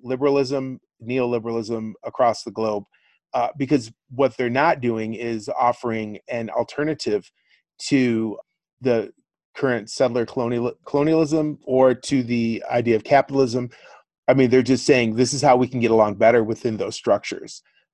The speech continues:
And of course, I mean, if you call yourself Latino, you can get along better within this structure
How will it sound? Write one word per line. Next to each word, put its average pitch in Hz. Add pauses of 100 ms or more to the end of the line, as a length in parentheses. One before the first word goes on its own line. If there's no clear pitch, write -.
(140)
And 165
of 139
course, 208
I 143
mean, 143
if -
you 156
call 156
yourself 147
Latino, 147 (280)
you 123
can 165
get 156
along 120
better 117
within 113
this 110
structure 110